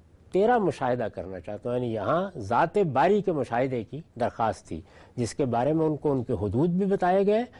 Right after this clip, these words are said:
اور یہ بھی بتا دیا گیا کہ کیا چیز ہے جو مشاہدہ کر سکتے ہو۔ یہاں پر کیا کیا گیا؟ جب انہوں نے کہا کہ کیف تحیی الموتی، یعنی آپ مردوں کو کیسے زندہ کرتے ہیں، تو وہاں پر بھی ایک مشاہدہ کرا دیا گیا۔ تو انبیاء علیہم السلام کو یہ مشاہدات کرائے جاتے رہے ہیں،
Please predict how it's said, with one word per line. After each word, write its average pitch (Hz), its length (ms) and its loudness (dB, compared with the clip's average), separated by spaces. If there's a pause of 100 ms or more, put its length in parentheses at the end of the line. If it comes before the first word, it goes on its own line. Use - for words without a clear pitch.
(140)
اور 127 200 -2
یہ 165 160 2
بھی 202 100 2
بتا 143 280 0
دیا 139 240 0
گیا 139 220 0
کہ 156 180 -6 (100)
کیا 202 160 4 (120)
چیز 202 260 2
ہے 165 80 6
جو 160 120 -2
مشاہدہ 120 580 -2
کر 95 140 -8
سکتے - 300 -10
ہو۔ 107 180 -2 (460)
یہاں 127 280 0
پر 175 200 0
کیا 190 200 2
کیا 185 280 2
گیا؟ 185 220 0 (120)
جب 139 160 -2
انہوں 156 180 -2
نے 156 80 -2
کہا 165 200 2
کہ - 220 -10
کیف 196 240 0 (120)
تحیی 196 220 2
الموتی، 190 520 2 (580)
یعنی 127 220 -6
آپ 147 240 -2
مردوں 226 340 4
کو 170 80 -10
کیسے 147 280 -2
زندہ 113 300 -6
کرتے 110 280 -12
ہیں، 95 140 -8 (320)
تو 170 100 0
وہاں 135 280 0
پر 247 180 4
بھی 208 180 4
ایک 160 140 0
مشاہدہ 113 480 -4
کرا 90 240 -10
دیا 90 160 -12
گیا۔ 101 180 -14 (460)
تو - 140 -14
انبیاء 233 440 4
علیہم 131 280 0
السلام 113 500 -6
کو 110 200 -8
یہ 117 120 -6
مشاہدات 110 640 -4
کرائے 95 260 -6
جاتے 95 300 -8
رہے 147 240 -2
ہیں، 160 100 -6